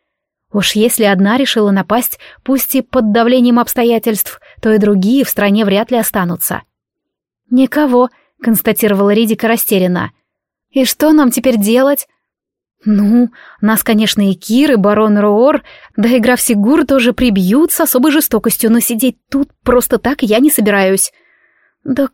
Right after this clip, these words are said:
как-то тут страшновато одним", подруга передёрнула плечами, осматривая вмиг вымершие, ставшие вдруг очень неуютными строения скита.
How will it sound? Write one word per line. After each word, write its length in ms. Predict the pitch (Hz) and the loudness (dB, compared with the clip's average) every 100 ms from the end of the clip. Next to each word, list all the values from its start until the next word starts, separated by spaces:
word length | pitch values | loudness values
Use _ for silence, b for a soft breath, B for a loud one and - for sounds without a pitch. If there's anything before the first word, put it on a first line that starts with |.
| - | -6
как-то 340 | 302 - 302 | -6 0 -2
тут 220 | - 294 | 0 -6
страшновато 640 | - 311 - 320 269 240 247 | -4 -2 0 0 0 0 0
одним", 340 | 226 240 226 b b b | 2 2 0 b b b
подруга 400 | - 208 202 185 | -6 -2 -2 -2
передёрнула 640 | 185 196 185 185 185 190 180 | -2 0 0 0 0 -2 -2
плечами, 720 | 185 175 - 240 311 330 269 b b | -4 -6 -4 -2 0 0 -2 b b
осматривая 800 | 220 - 214 254 - 294 294 262 | -6 -2 -2 -2 -2 -2 0 0
вмиг 360 | 214 247 - | 0 -2 -4
вымершие, 580 | 196 226 269 202 - - | -2 0 0 -2 -8 -8
ставшие 640 | - 220 254 - 226 208 B B - | -8 -6 -4 -2 0 0 B B -8
вдруг 260 | 185 233 | -4 -2
очень 260 | 285 - 262 | -4 0 2
неуютными 640 | 262 262 233 277 262 254 254 | 4 2 0 -2 0 0 0
строения 560 | - 233 240 233 233 | -2 -2 0 0 0
скита. 460 | 226 - 180 - | -2 -6 -8 -8